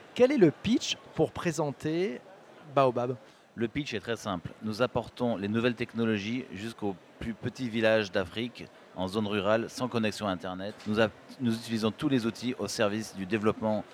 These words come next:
Speaker 2: et à, de l'autonomisation des femmes avec des boutiques connectées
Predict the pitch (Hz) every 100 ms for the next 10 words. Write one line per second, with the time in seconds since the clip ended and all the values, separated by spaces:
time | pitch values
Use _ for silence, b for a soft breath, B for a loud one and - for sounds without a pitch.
0 | B - 92 92 90 98 104 - 107 101
1 | 92 85 98 92 87 95 104 - B B
2 | - 90 92 95 98 - 107 - 117 104
3 | - 98 101